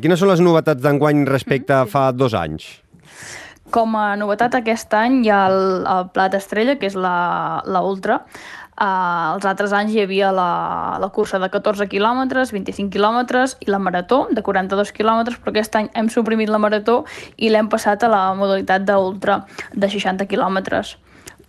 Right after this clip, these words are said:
Speaker 2: Eh, hem allargat el recorregut, sí que el mantenim igual, però hem allargat un petit, eh, bucle que va fins a baix al poble de Saldes i torna cap al, cap al Pla d'en Sija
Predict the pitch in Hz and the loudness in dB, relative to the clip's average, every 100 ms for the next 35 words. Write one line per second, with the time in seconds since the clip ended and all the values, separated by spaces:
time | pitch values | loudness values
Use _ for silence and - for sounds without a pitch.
0 | - 214 196 180 - 208 214 202 202 208 | -2 0 0 -2 -4 -2 0 2 0 0
1 | 202 196 202 196 190 202 208 214 208 214 | 0 -2 -4 -6 -4 -2 -2 -2 0 2
2 | 214 202 208 214 214 240 294 302 285 262 | 0 -2 -2 0 0 2 2 2 0 2
3 | 254 233 220 226 226 220 220 208 208 - | 4 4 2 2 0 -2 -4 -4 -6 -4
4 | 208 196 190 208 226 233 233 202 208 208 | -2 -2 -2 -2 0 0 0 2 2 0
5 | 208 202 202 196 202 202 196 202 208 196 | -4 -2 -2 0 -2 -2 0 0 2 0
6 | - 247 277 - - - - - - _ | 0 0 0 -2 -10 -20 -18 -18 -20 _
7 | - 254 233 233 214 196 - 220 214 208 | 2 4 4 2 0 -4 -6 0 0 2
8 | 202 190 180 - - - - - 185 180 | 2 2 0 -4 -6 -8 -8 -4 -2 -2
9 | 180 175 - 185 180 196 190 240 269 | -2 -2 -2 -2 0 -2 0 2 4